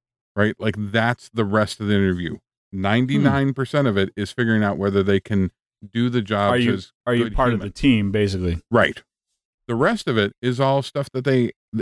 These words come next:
Speaker 1: is the bottom line entry. Like, can they <laughs> read? Can they write? Can they fly a plane? You know, if you meet all those criteria, then the rest of the interview is, are,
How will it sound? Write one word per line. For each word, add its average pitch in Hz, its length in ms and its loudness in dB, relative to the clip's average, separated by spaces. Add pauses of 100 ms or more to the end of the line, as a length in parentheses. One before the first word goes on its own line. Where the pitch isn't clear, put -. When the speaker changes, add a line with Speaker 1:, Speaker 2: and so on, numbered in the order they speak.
Speaker 1:
is 123 240 2
the 120 100 -2
bottom 135 420 0
line 127 240 0
entry. 131 460 -2 (300)
Like, 104 240 0 (100)
can 101 260 0
they 101 120 4
<laughs> - 20 0
read? 117 380 0
Can 113 200 2
they 101 100 2
write? 95 280 0 (100)
Can 120 260 0
they 110 140 2
fly 113 320 0
a - 140 -6
plane? 110 380 -2 (340)
You 123 80 0
know, 120 60 2
if 110 80 -4
you 147 140 0
meet 139 320 2 (100)
all 113 200 2
those 101 600 0 (520)
criteria, 110 840 0 (420)
then 113 540 0
the 101 260 -4
rest 117 400 2
of 135 120 -4
the 135 140 2
interview 107 420 0
is, 98 360 0 (140)
are, 104 120 0